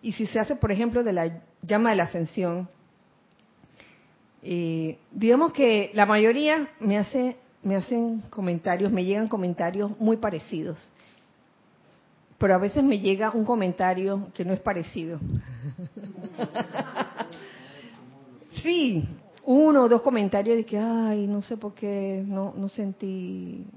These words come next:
o me sentí todavía, no se me, no se me quitó la, la depre." <laughs> Pero en la mayoría de los casos sí, o, o, o de que, "Ay, que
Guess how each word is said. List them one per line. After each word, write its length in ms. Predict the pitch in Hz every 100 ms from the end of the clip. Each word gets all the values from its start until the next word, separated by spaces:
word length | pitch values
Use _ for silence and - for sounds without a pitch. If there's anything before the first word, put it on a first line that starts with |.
| -
o 80 | 214
me 100 | 185
sentí 680 | 190 175 190 190 196 190 175 175 180
todavía, 460 | 190 180 196 196
no 100 | 190
se 140 | 185 202
me, 240 | 185 170
no 120 | 196 190
se 120 | 226
me 120 | 202
quitó 260 | 175 196 190
la, 300 | 196 180 -
la 160 | 165
depre." 420 | 170 180 - 156 160 _ _
<laughs> 500 | - 226 202 185 202 - - - - - -
Pero 140 | 220
en 60 | 208
la 80 | 202
mayoría 340 | 208 202 202
de 60 | 220
los 140 | 254
casos 340 | - 262 269 220
sí, 300 | 285 208 - - -
o, 160 | 202
o, 420 | 196 226 196 190 180
o 100 | 185
de 100 | 190
que, 160 | 196
"Ay, 680 | 220 247 247 240 214 202 180
que 460 | - 175 170 170